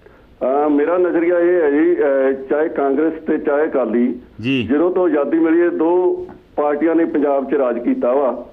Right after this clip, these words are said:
Speaker 2: Right।
Speaker 1: ਤੇ ਇਹ ਚਾਹੇ ਇੱਕ ਦੂਜੇ ਨਾਲ ਹੱਥ ਮਿਲਾਈ ਜਾਣ, ਜਿਹੜਾ ਜਿਹਦੇ ਨਾਲ ਮਰਜ਼ੀ ਗੱਠਜੋੜ ਕਰ ਲਵੇ, ਸਿਰਫ ਇੱਕੋ ਇੱਕ ਮਨੋਰਥ ਇਹਨਾਂ ਦਾ ਆਪਦੀ power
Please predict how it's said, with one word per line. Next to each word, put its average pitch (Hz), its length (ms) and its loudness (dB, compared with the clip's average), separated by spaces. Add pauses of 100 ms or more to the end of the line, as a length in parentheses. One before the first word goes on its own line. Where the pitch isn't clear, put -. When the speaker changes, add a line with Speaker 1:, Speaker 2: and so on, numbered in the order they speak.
(160)
Speaker 2:
Right। 123 300 -4 (1300)
Speaker 1:
ਤੇ 170 220 0
ਇਹ 185 180 0
ਚਾਹੇ 185 380 0 (400)
ਇੱਕ 156 140 -4
ਦੂਜੇ 165 240 2
ਨਾਲ 170 120 0
ਹੱਥ - 160 -4
ਮਿਲਾਈ 147 300 0
ਜਾਣ, 165 320 0
ਜਿਹੜਾ 165 220 0
ਜਿਹਦੇ 151 240 -2
ਨਾਲ 170 120 0
ਮਰਜ਼ੀ 143 340 0
ਗੱਠਜੋੜ 151 440 0
ਕਰ 151 160 0
ਲਵੇ, 143 340 0 (640)
ਸਿਰਫ 202 300 -2
ਇੱਕੋ 202 280 0
ਇੱਕ 202 160 -2
ਮਨੋਰਥ 170 460 0
ਇਹਨਾਂ 175 200 2
ਦਾ 165 160 0
ਆਪਦੀ 156 200 -2
power 165 760 0